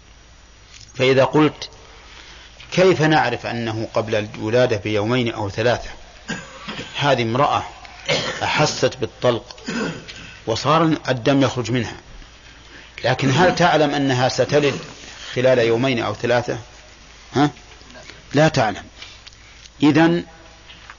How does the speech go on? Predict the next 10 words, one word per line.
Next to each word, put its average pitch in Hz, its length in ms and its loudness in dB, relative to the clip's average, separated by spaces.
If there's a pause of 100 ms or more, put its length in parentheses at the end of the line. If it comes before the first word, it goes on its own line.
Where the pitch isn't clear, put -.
(140)
ما 156 140 4
الأصل؟ 135 460 2 (1120)
أن 127 220 2
تجلس 156 680 0 (1040)
أو 160 260 2
أن 151 180 4
لا 135 120 4
تجلس؟ 110 560 -6 (1120)
نقول 123 300 2
الأصل 170 580 2